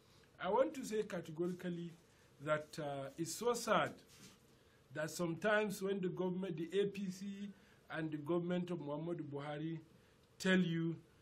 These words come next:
that, uh, rain is falling, it will be better for you to go out and ensure that the rain touches you.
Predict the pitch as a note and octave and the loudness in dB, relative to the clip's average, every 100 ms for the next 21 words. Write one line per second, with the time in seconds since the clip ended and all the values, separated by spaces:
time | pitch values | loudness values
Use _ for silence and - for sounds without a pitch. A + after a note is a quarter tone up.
0 | - C3+ C#3 D3+ D3+ - D3+ C#3+ C#3 C3 | -20 -10 0 0 0 -6 -4 -2 -2 -6
1 | C3+ - - E3+ F#3+ G3 E3+ - G#3 A3 | -10 -12 -2 4 6 6 4 4 8 8
2 | D3 G#2 - - - - - _ D#3 - | 8 -2 -12 -20 -20 -20 -20 _ -12 -6
3 | D#3+ D#3 C#3 C#3+ F#3+ F#3+ G3+ F#3+ F#3 - | -6 -4 -4 0 0 2 2 2 0 -6
4 | - - - E3 F#3 F3+ F3 - D3 D#3 | -20 -12 0 2 4 4 2 -2 0 6
5 | G3 G3 D#3+ E3 D#3+ - - - D#3+ D#3+ | 6 6 4 2 2 -2 -14 -4 -2 2
6 | F3 F3 F3 A#3+ B3 G3 D#3 D#3+ F3 E3+ | 6 6 8 8 8 6 4 4 4 4
7 | - D#3+ - E3 - | 0 -8 -6 -8 -10